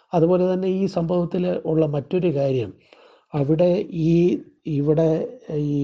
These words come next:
പക്ഷവാതക്കാരനെ യേശു സൗഖ്യമാക്കിയത് എന്തിൻ്റെ അടിസ്ഥാനത്തിലാണ്?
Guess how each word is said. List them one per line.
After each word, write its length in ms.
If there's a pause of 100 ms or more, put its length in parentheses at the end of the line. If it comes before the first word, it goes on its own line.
(120)
പക്ഷവാതക്കാരനെ 1080 (600)
യേശു 380 (100)
സൗഖ്യമാക്കിയത് 1080 (680)
എന്തിൻ്റെ 540
അടിസ്ഥാനത്തിലാണ്? 920